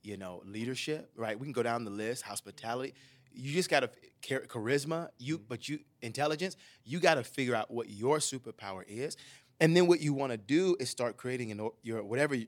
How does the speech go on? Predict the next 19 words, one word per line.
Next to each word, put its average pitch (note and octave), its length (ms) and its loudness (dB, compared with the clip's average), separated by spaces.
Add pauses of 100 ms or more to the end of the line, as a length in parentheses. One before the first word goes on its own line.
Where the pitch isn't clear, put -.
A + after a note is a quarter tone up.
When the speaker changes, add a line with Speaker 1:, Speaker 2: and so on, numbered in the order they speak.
(140)
Speaker 1:
you're A2 160 -6
doing, F#2+ 480 -4
whether G2+ 180 -6
it's F#2 120 -10
leading A2+ 200 -4
an G#2+ 80 -6
organization G2 720 -8
or F#2 60 -12
people G#2+ 380 -8
or G2+ 300 -2
a F#2 40 -10
department, F#2 600 -8 (480)
you B2+ 140 -2
wanna A#2 180 -2
lead A2+ 640 0 (260)
from G2+ 180 -10
that G2 200 -12
place. A2 560 -8
Speaker 2:
Mm. G#2+ 200 -12